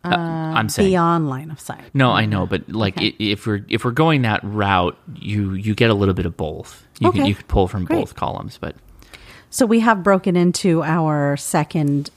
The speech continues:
Speaker 2: beer of the night, and it's from Founders Brewing.
Speaker 1: Mm-hmm.
Speaker 2: It's called C B S. Imperial Stout brewed with chocolate and coffee aged in maple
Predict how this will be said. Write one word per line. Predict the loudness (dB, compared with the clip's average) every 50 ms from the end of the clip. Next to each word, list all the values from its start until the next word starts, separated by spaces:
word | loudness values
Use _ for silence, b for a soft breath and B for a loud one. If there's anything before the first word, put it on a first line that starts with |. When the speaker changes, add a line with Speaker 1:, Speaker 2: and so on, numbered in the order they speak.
| -8 -4
Speaker 2:
beer | -2 0 2 2 2 2 2 0 0 0 -2 -4 -6 -8 -6
of | -4 -2 0
the | 0 0
night, | 2 2 0 0 -2 -4 -6 -10 -20 _ b b b b b b b b b
and | b 2 2
it's | 0 0
from | -2 -4 -2 -2
Founders | -2 -2 2 2 4 4 4 4 4 4 2 2 0 -2
Brewing. | -6 -2 0 2 2 2 2 0 -2 -2 -2 -2 -2 -4 -6 -8 -4
Speaker 1:
Mm-hmm. | -4 -2 0 0 -2 -2 -4 -8 _ _ _ _ _ _ _ _ _ _ _ _ _ _ _ _ _ _ -20 -10 -6
Speaker 2:
It's | -4 -4 -4 -2
called | 0 2 2 2 2 0
C | -4 -4 -2 0 0 2
B | 2 2 2 2
S. | 2 2 0 0 -2 -4 -12 -14 -16 -18 -20 -20 _ _ _ _ _ _ _ _ _ _ b b b b b b b b b b b b b b b b b b b b b b b _ _ _ _ _ -2
Imperial | 0 0 0 0 0 2 2 4 4 2 0
Stout | 0 0 0 2 4 4 2 0 -2 -2
brewed | 0 2 2 2 2 0 0 0
with | -2 -2 -2 -4
chocolate | -2 0 0 0 0 0 -2 -2 0 0
and | -2 -2 -2 -4
coffee | -6 -6 -2 -2 -2 -2 -2 -2 -2 -2 -2 -2 -6 _ -2
aged | 0 0 0 0 -2 -6 -10 -14 -14 -8 -2
in | 0 0 2 2 2 2 2
maple | 2 0 0 0 -2 -4 -4 -2 -2 -2 -2 -2 -4 -6 -10